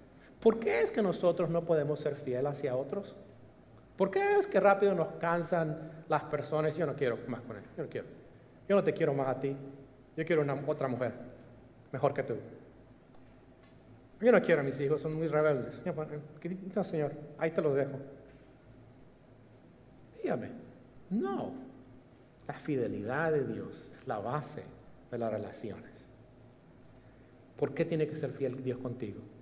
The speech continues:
¿Porque eres bueno? No, por su gracia, ¿cierto? El autor nos enseña cómo responder al sufrimiento, nos dice,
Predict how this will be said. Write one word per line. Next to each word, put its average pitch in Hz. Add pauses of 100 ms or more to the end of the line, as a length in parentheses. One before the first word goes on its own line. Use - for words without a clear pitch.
(440)
¿Porque -
eres 131
bueno? 269 (1500)
No, 392 (240)
por 165
su 190
gracia, 302 (920)
¿cierto? - (1900)
El 139
autor 139
nos 160
enseña 156 (560)
cómo 180
responder 160
al 160
sufrimiento, 156
nos 135
dice, 156